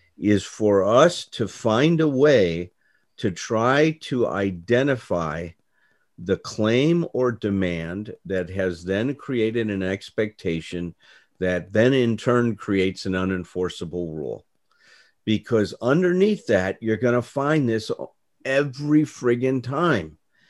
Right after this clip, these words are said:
Um, a very interesting thing I ran across, Tom, and you'll appreciate this. So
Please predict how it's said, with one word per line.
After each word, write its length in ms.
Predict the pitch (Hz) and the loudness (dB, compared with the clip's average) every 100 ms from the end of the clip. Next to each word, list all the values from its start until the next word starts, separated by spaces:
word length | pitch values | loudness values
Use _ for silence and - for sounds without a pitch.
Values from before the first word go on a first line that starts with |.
| _ _ _ | _ _ _
Um, 580 | - 101 98 98 95 95 _ _ _ _ - | 0 0 0 -2 -6 -10 _ _ _ _ -14
a 60 | 127 | -2
very 340 | 113 147 160 | 6 8 8
interesting 600 | 156 143 151 123 - 120 | 6 6 6 4 4 0
thing 260 | 104 139 123 | 0 2 4
I 100 | 104 | 4
ran 240 | 92 90 82 | 2 0 -4
across, 460 | 80 92 82 82 | -6 -4 -4 -6
Tom, 340 | - 85 85 95 | -8 -6 -4 -6
and 100 | 92 | -4
you'll 160 | 95 95 | -2 -2
appreciate 560 | - 135 120 95 78 | -4 -8 -6 -6 -6
this. 200 | 73 76 | -8 -10
So 340 | - 104 90 | -2 -2 -2